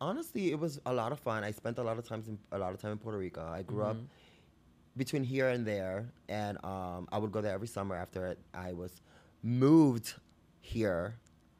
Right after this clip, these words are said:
Speaker 1: 'cause I was, I didn't, I didn't choose to come here.
Speaker 2: Understand.
Speaker 1: Like Naomi Campbell said, "I didn't wanna be here, so I was made to be here." So
Speaker 2: Yeah.
Speaker 1: I would like to get this over with and get on with my life.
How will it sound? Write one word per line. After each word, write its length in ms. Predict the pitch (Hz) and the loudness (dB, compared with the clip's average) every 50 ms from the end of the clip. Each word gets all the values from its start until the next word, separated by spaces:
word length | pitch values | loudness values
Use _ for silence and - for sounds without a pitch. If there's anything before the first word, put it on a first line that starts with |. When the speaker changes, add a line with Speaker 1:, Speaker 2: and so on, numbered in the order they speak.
| - - - - _ _ - - - - - - - - - - - - - - - | -20 -20 -20 -20 _ _ -20 -20 -20 -20 -20 -20 -20 -20 -20 -20 -20 -20 -20 -18 -12
Speaker 1:
'cause 120 | - 104 | -8 -6
I 100 | 98 98 101 | -4 -4 -2
was, 200 | 98 107 104 - - - - | -4 -4 -6 -8 -10 -10 -8
I 120 | 101 104 | -8 -6
didn't, 220 | 101 101 98 - - | -4 -6 -6 -6 -8
I 60 | - | -8
didn't 160 | 98 101 98 - | -6 -6 -6 -8
choose 300 | - - 110 107 95 - | -6 -6 -6 -6 -8 -10
to 100 | - - | -14 -14
come 220 | - - - 90 87 | -12 -12 -12 -12 -12
here. 360 | 85 82 64 50 50 - - 104 - - | -12 -14 -14 -16 -16 -18 -20 -20 -16 -12
Speaker 2:
Understand. 580 | - 104 92 85 98 - - 90 85 87 90 107 - | -10 -8 -8 -8 -8 -8 -8 -8 -8 -8 -10 -10 -8
Speaker 1:
Like 180 | - 107 98 - | -6 -6 -4 -4
Naomi 320 | 101 101 101 101 101 104 | -4 -2 -2 -2 -2 -4
Campbell 320 | 98 - - 98 98 95 95 | -4 -6 -8 -8 -6 -8 -8
said, 460 | - - - 90 87 87 87 85 85 - | -8 -8 -6 -6 -6 -6 -6 -8 -10 -10
"I 100 | 92 95 | -10 -8
didn't 140 | 92 92 90 | -8 -8 -8
wanna 220 | 90 92 92 92 | -8 -8 -8 -10
be 180 | 87 87 87 90 | -10 -10 -12 -12
here, 440 | 87 87 90 87 87 78 - - - - | -12 -14 -16 -16 -16 -16 -16 -18 -18 -20
so 220 | - - - 73 78 78 | -18 -14 -12 -10 -10 -8
I 80 | 65 90 | -8 -8
was 180 | 87 95 - | -8 -8 -6
made 340 | 92 95 92 90 92 90 - | -6 -6 -4 -6 -6 -8 -10
to 140 | - - - | -12 -12 -12
be 220 | 82 - - 69 76 | -12 -12 -14 -16 -16
here." 240 | - - - 71 67 | -14 -14 -14 -14 -14
So 480 | - - - 82 76 73 - - - - - - - 143 - - | -16 -12 -10 -10 -10 -10 -10 -12 -14 -18 -20 -20 -20 -20 -18 -16
Speaker 2:
Yeah. 120 | - - | -10 -8
Speaker 1:
I 40 | 95 | -6
would 160 | 95 92 92 | -6 -6 -6
like 140 | 90 85 82 | -6 -6 -8
to 80 | - - | -10 -12
get 240 | - 92 85 78 - | -10 -10 -10 -10 -10
this 160 | - - - | -14 -10 -8
over 200 | - 90 87 - | -8 -8 -8 -10
with 240 | 80 - 90 90 - | -12 -12 -12 -12 -12
and 80 | 85 87 | -10 -10
get 120 | 85 82 | -8 -8
on 160 | 85 87 82 | -8 -8 -10
with 140 | 78 - - | -10 -12 -14
my 100 | 82 85 | -12 -12
life. 540 | 87 87 87 90 90 98 95 - - - - | -10 -10 -10 -10 -10 -12 -14 -18 -20 -20 -20